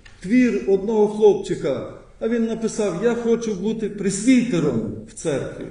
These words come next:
Ну, а <laughs> такі, знаєте, діти ще, ще малі діти, десь третій клас, от, от такого плану діти. І <clears throat> коли узнали, хто це написав, і запитують його:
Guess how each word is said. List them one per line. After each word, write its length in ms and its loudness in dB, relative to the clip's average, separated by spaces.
Ну, 220 0
а 400 -4
<laughs> 240 -4
такі, 280 0
знаєте, 460 -2
діти 360 -2
ще, 480 -2
ще 200 -2
малі 340 2
діти, 320 -2
десь 440 -8
третій 420 0
клас, 440 -4
от, 100 -4
от 160 -14
такого 380 -2
плану 440 -4
діти. 260 -6
І 320 2
<clears throat> 280 -12
коли 300 2
узнали, 420 2
хто 200 4
це 160 0
написав, 520 -2
і 20 -4
запитують 680 -2
його: 160 0